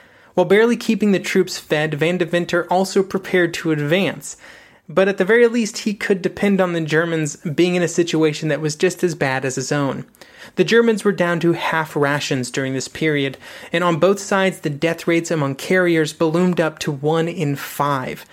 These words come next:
a staggering death toll when you consider that tens of thousands of carriers were participating at this point on either side.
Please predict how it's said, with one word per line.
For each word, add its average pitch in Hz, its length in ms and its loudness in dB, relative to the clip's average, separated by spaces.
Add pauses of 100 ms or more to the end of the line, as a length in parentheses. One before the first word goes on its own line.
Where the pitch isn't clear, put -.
(300)
a 147 80 -4
staggering 175 560 0
death 160 260 -2
toll 160 300 2
when 151 100 0
you 147 80 -2
consider 151 400 0
that 143 180 -2
tens 175 360 -2
of 165 160 0
thousands 151 480 -2
of 143 100 -4
carriers 160 560 2 (220)
were 170 100 2
participating 160 800 0
at 135 60 -4
this 135 160 -4
point 131 400 -4 (260)
on 143 180 0
either 135 220 -4
side. 131 520 -4